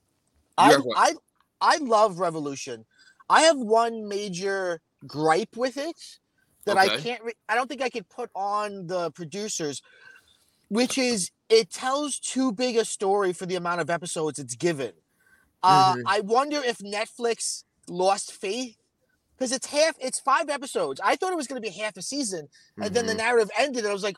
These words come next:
Speaker 2: "Oh shit, that's it." And I've rewatched, uh, most of it a, a second time, and it, the pace is, like, breakneck speed,
Speaker 1: <laughs>
Speaker 2: and there's
Speaker 1: Yeah.
Speaker 2: th-, there, there's no room for things to, like, there, it, I feel like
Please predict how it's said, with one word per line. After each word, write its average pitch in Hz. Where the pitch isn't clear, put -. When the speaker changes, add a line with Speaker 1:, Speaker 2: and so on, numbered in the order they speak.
Speaker 2:
"Oh 262
shit, -
that's 196
it." 320
And 220
I've 214
rewatched, 254
uh, 208
most 226
of 214
it 202
a, 165
a 175
second 226
time, 220
and 233
it, 240
the 185
pace 285
is, 190
like, 175
breakneck 254
speed, 220
Speaker 1:
<laughs> -
Speaker 2:
and 220
there's 214
Speaker 1:
Yeah. 170
Speaker 2:
th-, 240
there, 240
there's 233
no 269
room 277
for 240
things 226
to, 226
like, 190
there, 226
it, 226
I 220
feel 294
like 277